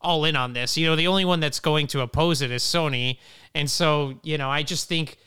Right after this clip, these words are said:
with that being said, and, and the fact that typically these things rule in favor of, of giant mega corporations, you know, I just think it, it probably is something that, even if it's not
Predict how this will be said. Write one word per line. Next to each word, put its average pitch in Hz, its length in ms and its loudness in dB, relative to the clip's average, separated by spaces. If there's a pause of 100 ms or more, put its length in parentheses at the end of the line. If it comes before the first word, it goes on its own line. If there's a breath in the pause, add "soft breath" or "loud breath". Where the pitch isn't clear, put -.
(920 soft breath)
with 175 200 -4
that 196 200 2
being 175 220 0
said, 180 400 2
and, 151 120 2
and 160 160 -2
the 156 60 0
fact 170 300 -2
that 143 120 0
typically 156 460 0
these 143 260 0
things 151 440 -2
rule 170 420 6
in 147 140 2
favor 156 480 0
of, 131 240 -2
of 135 200 -6
giant 139 520 -2 (220)
mega 147 260 -2
corporations, 135 1040 -2
you 151 120 -6
know, 143 100 -2
I 147 180 0
just 151 200 -4
think 156 260 -6 (460 soft breath)
it, 196 200 -2
it 196 120 -2
probably 226 460 6
is 190 140 4
something 175 400 0
that, 151 180 0
even 240 240 0
if 208 140 0
it's 160 180 0
not 160 300 2